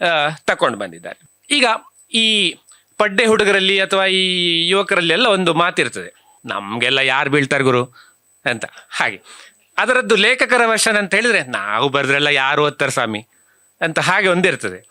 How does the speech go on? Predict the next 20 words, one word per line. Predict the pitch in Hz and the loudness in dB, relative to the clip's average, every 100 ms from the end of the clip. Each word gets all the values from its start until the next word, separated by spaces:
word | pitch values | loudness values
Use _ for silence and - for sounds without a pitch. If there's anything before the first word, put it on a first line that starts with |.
| - - - | -20 -20 -4
ಹಾಗೆ | 254 226 | -2 0
ನೆನಪುಗಳನ್ನು | 190 226 285 277 240 233 220 | 0 0 0 2 2 2 2
ಹೇಳುವಾಗ | 202 226 233 | 2 2 2
ಹೆಚ್ಚಾಗಿ | 208 226 208 | 0 0 0
ಗಣ್ಯ | 180 185 220 226 | 0 0 0 2
ವ್ಯಕ್ತಿಗಳು, | 220 202 - 190 185 175 | 0 0 -2 0 2 2
ದೊಡ್ಡವರೆಲ್ಲ | 185 180 214 202 202 | 0 2 2 2 2
ನೆನಪುಗಳನ್ನು | 180 185 180 185 185 185 | 2 -2 0 0 0 0
ಹೇಳ್ತಾರೆ. | 170 147 101 120 - - - - - | 0 0 -2 -6 -8 -20 -20 -16 -6
ಆಗ | 285 | -2
ಗುರುರಾಜ್ | 262 233 269 269 | 2 2 2 0
ಕೊಡ್ಕಣಿ | 262 226 233 220 | 0 2 2 2
ಅವರು | 226 | 2
ಆ | 226 | 2
ಪ್ರಶ್ನೆಯನ್ನು | 208 202 - 208 190 | 0 -2 0 -2 0
ಕೇಳಿಕೊಂಡಿದ್ದಾರೆ, | 185 170 151 117 104 120 - - - | 0 0 -2 -4 -6 -8 -12 -16 -4
"ನಮ್ಮ | 196 320 302 | 0 2 2
ನೆನಪುಗಳನ್ನೆಲ್ಲ | 254 240 240 214 202 202 | 2 2 2 0 2 2
ಯಾರು | 185 165 165 135 | 2 2 2 0
ಓದ್ತಾರೆ | 113 101 90 | 0 -4 -8